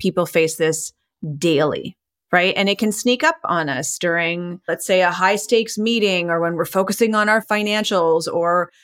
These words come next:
we have a launch that didn't go as planned, or we're just trying to juggle all of the things that we're,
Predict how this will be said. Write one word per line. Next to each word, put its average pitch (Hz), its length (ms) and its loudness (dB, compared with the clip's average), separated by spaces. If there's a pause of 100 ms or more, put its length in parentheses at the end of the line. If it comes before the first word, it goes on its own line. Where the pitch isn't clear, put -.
(140)
we 196 80 0
have 190 180 0
a 202 40 2
launch 208 540 0
that 170 200 -2
didn't 196 160 2
go 208 200 2
as 220 120 0
planned, 202 680 0
or 180 240 0
we're 180 100 -4
just - 160 -8
trying 220 300 0
to 226 120 0
juggle 214 460 0
all 196 240 2
of 208 80 -2
the 202 80 -6
things 208 420 -2
that 185 160 -2
we're, 185 220 0